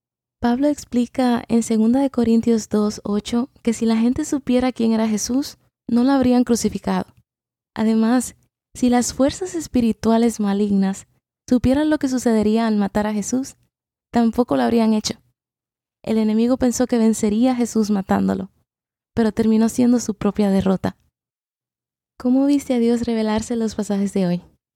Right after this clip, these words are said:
Hoy vi a Dios obrando de tantas maneras. Primero, luego de revelarse a Jacob en su soberanía,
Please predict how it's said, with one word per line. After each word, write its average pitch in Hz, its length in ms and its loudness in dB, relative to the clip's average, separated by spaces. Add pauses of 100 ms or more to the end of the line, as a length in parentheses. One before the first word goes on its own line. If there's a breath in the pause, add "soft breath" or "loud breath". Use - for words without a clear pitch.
(800)
Hoy 240 220 0
vi 277 180 2
a 277 80 0
Dios 269 480 -2
obrando 240 440 2
de 247 140 0
tantas 240 460 0
maneras. 190 500 -2 (540)
Primero, 233 600 0
luego 247 240 2
de 302 140 2
revelarse 247 540 -2
a 233 60 -4
Jacob 226 560 -6
en 226 140 -2
su 214 100 -4
soberanía, 208 840 -2